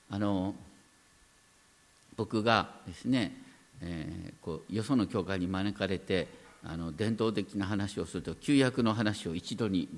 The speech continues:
まとめてするんですが、えー、よく使うタイトルが何かと、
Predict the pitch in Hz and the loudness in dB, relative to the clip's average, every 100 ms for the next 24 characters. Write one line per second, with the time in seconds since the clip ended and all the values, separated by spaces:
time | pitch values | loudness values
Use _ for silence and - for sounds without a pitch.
0 | 78 90 107 107 98 - 82 71 - 78 | -10 -6 -6 -4 -6 -6 -8 -8 -12 -12
1 | - - - - - - 95 104 160 131 | -14 -18 -20 -20 -14 -4 0 2 4 4
2 | 92 - - 120 98 104 95 90 82 80 | 2 0 -2 -2 0 0 0 -2 -4 -4
3 | 92 95 - 80 | -4 -4 -6 -12